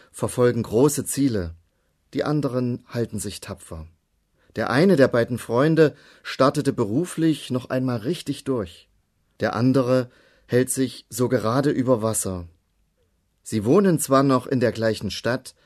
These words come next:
aber jetzt in verschiedenen Gegenden. Sie sehen sich nur noch selten. Und wenn sie sich sehen, spricht keiner es offen aus. Wo ist nur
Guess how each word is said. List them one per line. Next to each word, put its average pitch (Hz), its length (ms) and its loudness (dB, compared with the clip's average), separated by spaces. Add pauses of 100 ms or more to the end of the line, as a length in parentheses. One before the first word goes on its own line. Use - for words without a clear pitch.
(280)
aber 123 200 0
jetzt 135 360 0
in 135 140 -2
verschiedenen 127 640 -4
Gegenden. 98 580 -6 (640)
Sie 135 200 2
sehen 139 320 2
sich 120 220 -4
nur 127 140 0
noch 123 160 -2
selten. 92 540 -4 (720)
Und 110 220 -4
wenn 147 180 4
sie 131 140 -4
sich 95 240 -6
sehen, 131 460 -4 (520)
spricht - 500 -10
keiner 151 460 -4
es - 280 -6
offen 120 300 -6
aus. - 640 -12 (300)
Wo 117 280 0
ist - 320 -8
nur 123 360 -4